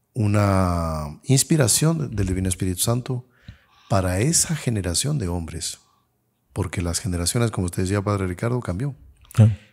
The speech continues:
Speaker 1: Hoy día somos muy débiles, etcétera. Una cosa que todos constatamos es cómo nuestro cuerpo, eh, tiene un lado animal. O sea, eso es,
Speaker 2: Sí.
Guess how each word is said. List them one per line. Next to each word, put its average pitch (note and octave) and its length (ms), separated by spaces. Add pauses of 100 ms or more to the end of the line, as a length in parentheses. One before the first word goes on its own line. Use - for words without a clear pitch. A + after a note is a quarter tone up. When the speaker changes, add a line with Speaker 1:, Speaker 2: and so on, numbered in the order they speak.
(120)
Speaker 1:
Hoy G2 140
día G2+ 160
somos G2+ 280
muy F#2 200
débiles, G#2 460
etcétera. - 400 (180)
Una D#3 200
cosa D#3 260
que - 100
todos A2+ 240
constatamos E2+ 840 (340)
es - 400 (640)
cómo D#3+ 260
nuestro A2+ 400
cuerpo, G#2 680 (560)
eh, E2+ 760
tiene G#2+ 220
un G2+ 100
lado G2 180
animal. F2 440
O - 40
sea, E2+ 180
eso - 220
es, F#2 200 (800)
Speaker 2:
Sí. G2+ 220